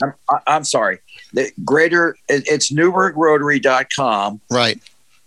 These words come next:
Speaker 1: For the website, and then the Facebook page is Greater Newburgh Rotary.
Speaker 2: Got it. And folks at home, get that pencil and paper. You're gonna wanna write this down. So, Arlette, you've told us about some of the, uh, great women of the past that you're going to honor.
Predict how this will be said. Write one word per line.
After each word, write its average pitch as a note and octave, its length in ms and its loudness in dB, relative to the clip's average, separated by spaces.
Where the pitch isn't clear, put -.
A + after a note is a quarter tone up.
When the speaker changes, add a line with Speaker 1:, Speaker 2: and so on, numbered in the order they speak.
Speaker 1:
For D3 220 2
the C#3+ 100 2
website, A#2 720 0
and B2 160 -2
then C3 160 -2
the B2+ 80 0
Facebook D#3+ 600 0
page A#2 460 0
is A2 240 -4
Greater B2+ 640 2
Newburgh A#2 560 2
Rotary. G#2+ 680 -2
Speaker 2:
Got C3+ 220 2
it. B2 160 -2
And B2+ 280 -2
folks D3 300 0
at D3 80 0
home, D3 100 0
get D3 140 0
that C3+ 180 0
pencil C3+ 280 0
and A#2+ 100 -4
paper. B2+ 240 -2
You're A#2+ 140 -2
gonna B2 120 -2
wanna C3 180 0
write B2+ 240 -2
this B2 180 -4
down. A#2+ 340 -2
So, D#3+ 220 2
Arlette, E3+ 400 2
you've C#3+ 140 -2
told G3+ 260 2
us - 120 2
about C#3 260 0
some C#3 220 0
of B2+ 80 -4
the, A#2+ 300 -2
uh, A2 340 -4
great C#3 220 0
women C3+ 240 0
of A#2 100 -4
the A#2 80 -6
past C#3+ 360 -2
that C3 160 -2
you're B2+ 80 -4
going B2 280 -2
to B2 200 -6
honor. A#2+ 320 -2